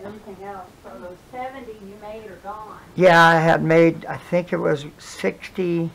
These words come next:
Speaker 2: sixty-eight or seventy, something like that. So all those were done.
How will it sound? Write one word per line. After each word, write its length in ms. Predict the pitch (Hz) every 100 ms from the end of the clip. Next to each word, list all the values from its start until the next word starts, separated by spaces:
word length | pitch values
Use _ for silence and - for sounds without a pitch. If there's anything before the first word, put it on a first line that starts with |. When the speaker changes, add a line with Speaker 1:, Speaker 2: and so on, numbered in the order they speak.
| - _ _ _ _ - _ -
Speaker 2:
sixty-eight 960 | - - 196 - - 196 160 160 165 165
or 100 | 143
seventy, 520 | - 180 165 156 165
something 260 | 160 - -
like 200 | 151 -
that. 280 | 160 - -
So 220 | - - -
all 240 | 151 151
those 320 | 147 147 143
were 100 | 147
done. 320 | 131 139 120